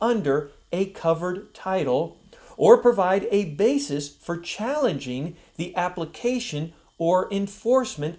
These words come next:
of a covered title." And I'm reading that and I'm saying, so much for Jefferson and Adams' idea of the unbounded exercise of reason and freedom of opinion.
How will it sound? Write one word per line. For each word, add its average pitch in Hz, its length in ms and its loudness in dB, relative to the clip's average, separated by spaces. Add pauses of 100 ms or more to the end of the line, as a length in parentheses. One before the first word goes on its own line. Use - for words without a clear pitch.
of 214 400 2 (240)
a 208 80 0
covered 135 540 -6 (160)
title." 208 480 0 (640)
And 180 100 0
I'm 202 100 4
reading 254 300 2
that 151 280 4
and 156 120 -2
I'm 190 100 -4
saying, 160 300 -2
so 247 240 2
much 220 240 2
for 151 200 0
Jefferson 151 680 -2
and 151 220 -4
Adams' 180 420 0
idea 147 680 4 (300)
of 151 160 2
the 185 200 -6
unbounded 196 760 0 (100)
exercise 143 840 -2
of 139 280 -4
reason 147 580 -2
and 147 180 -2
freedom 165 340 -2
of 143 100 -2
opinion. 143 500 -4